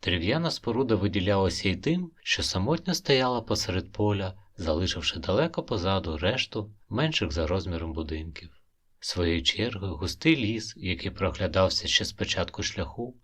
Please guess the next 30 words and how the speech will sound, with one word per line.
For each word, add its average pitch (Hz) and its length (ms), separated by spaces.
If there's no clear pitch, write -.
здавалося, 107 720
лише 104 300
зараз 143 380
став 85 240
ближче 98 360
до 82 140
супутників. - 880
"Ходімо", — 107 580
коротко 90 460
мовила 85 380
Віллоу, 107 480
запрошуючи 135 720
Олексія 98 460
прийти 90 360
до 85 120
будинку. 85 540
Піднявшись 87 580
високими 85 520
сходами, 117 640
молоді 110 400
люди 147 280
увійшли 95 340
до 87 140
світлої 156 420
кімнати, 110 560
що - 180
розташовувалася 104 920
на 85 120
другому 110 420
поверсі. 82 720